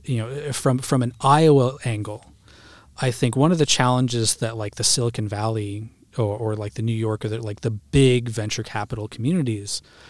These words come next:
tend to be looking for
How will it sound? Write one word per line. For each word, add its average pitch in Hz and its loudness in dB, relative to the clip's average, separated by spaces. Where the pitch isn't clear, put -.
tend 151 4
to - 2
be 131 2
looking 127 0
for 104 -6